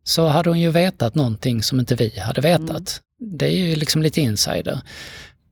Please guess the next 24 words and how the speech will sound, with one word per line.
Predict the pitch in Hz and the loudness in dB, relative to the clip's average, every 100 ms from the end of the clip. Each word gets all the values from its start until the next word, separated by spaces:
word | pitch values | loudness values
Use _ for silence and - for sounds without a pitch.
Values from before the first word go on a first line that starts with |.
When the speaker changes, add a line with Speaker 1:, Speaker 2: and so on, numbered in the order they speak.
| - | -4
Speaker 1:
Eh, | 294 - 123 | -2 -2 -2
säljer | - 160 147 | 2 2 4
hon | 147 | 4
efter | 202 - - - 185 | 2 0 -4 -2 0
så | - | 0
drar | 185 170 | 2 4
hon | 170 | 4
ju | 170 | 6
nytta | 170 190 _ 123 | 4 2 _ 2
av | 156 135 | 4 2
det | 110 143 | 2 2
Speaker 2:
Mm. | 185 | 4
Speaker 1:
som | 143 | 4
alla | 127 120 | 2 2
kan | 107 123 | 0 0
Speaker 2:
Mm. | 113 | 0
Speaker 1:
räkna | 113 160 196 | 0 2 2
ut, | - 113 - | 2 -2 -6
att | 143 135 | -2 -2
aktierna | 110 - 120 | -2 -4 -4
kommer | 110 123 | -6 -4
s-, | 117 - - - - - | -2 -2 -4 -16 -16 -6
stiga. | - 151 170 202 - - - _ _ - - - _ _ _ _ _ _ _ _ - - - _ | -2 0 0 -4 -8 -10 -12 _ _ -20 -20 -20 _ _ _ _ _ _ _ _ -20 -20 -20 _
Speaker 2:
Men, | - 208 208 | 0 0 0